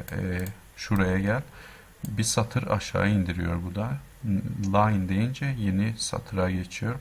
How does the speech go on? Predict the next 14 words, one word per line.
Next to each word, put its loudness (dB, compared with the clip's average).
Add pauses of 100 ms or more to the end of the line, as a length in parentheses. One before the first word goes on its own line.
Print 0
deyince 2
yan 4
yana 0
yazdırıyor. -4 (1040)
Sonra 0
geldik, 0
i'yi 4
bir 4
arttırdık. 0 (100)
Bir 4 (280)
küçük -2
mü 2 (140)
ikiden? 0